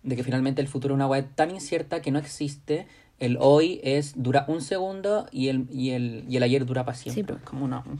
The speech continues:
Speaker 1: como una
Speaker 2: Es
Speaker 1: wea
Speaker 2: que el
Speaker 1: así.
Speaker 2: pasado te va siguiendo, po, es como la colita que tenés,
Speaker 1: Sí, po.
Speaker 2: ¿cachai? Porque si estáis acá es porque estuviste ayer, pero no sabes si puedes estar mañana.
Speaker 1: Boom.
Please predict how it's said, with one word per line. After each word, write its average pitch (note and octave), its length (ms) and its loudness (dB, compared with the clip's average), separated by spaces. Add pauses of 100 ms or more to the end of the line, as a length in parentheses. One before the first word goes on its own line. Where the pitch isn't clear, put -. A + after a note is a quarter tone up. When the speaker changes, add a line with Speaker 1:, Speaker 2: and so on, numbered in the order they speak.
Speaker 1:
como C3 180 -8
una B2+ 180 -8
Speaker 2:
Es B2 60 -8
Speaker 1:
wea - 160 -6
Speaker 2:
que A3 60 -2
el G3+ 60 0
Speaker 1:
así. - 80 -8
Speaker 2:
pasado G3+ 280 -4
te G#3 80 -10
va G3+ 80 -8
siguiendo, G#3 500 -4
po, F#3 160 -10
es F#3+ 120 -12
como G3+ 220 -6
la G3 140 -4
colita G3+ 400 -4
que G#3+ 120 -6
tenés, A3 240 -4
Speaker 1:
Sí, C#3 100 2
po. A#2+ 160 -2
Speaker 2:
¿cachai? F#3+ 300 -10 (640)
Porque F#3 1200 -4
si - 160 -6
estáis G#3 640 -6
acá G3 240 -6
es G3+ 60 -10 (140)
porque F#3 420 -8
estuviste F3 500 -8
ayer, F#3+ 240 -8 (840)
pero F#3 120 2
no F#3 140 0
sabes F#3+ 300 -8
si F3 100 -8
puedes E3+ 200 -10
estar E3+ 220 -10
mañana. E3 300 -10 (1600)
Speaker 1:
Boom. B2 720 6